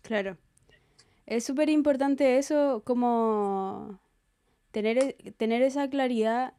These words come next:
de que como mujeres, eh,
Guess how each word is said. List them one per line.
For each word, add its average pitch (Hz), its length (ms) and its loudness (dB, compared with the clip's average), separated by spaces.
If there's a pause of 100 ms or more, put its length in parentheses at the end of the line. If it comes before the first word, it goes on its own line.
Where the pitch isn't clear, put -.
de 220 300 -2
que 220 560 -2 (100)
como 240 280 0
mujeres, 247 680 -4 (680)
eh, 208 720 -2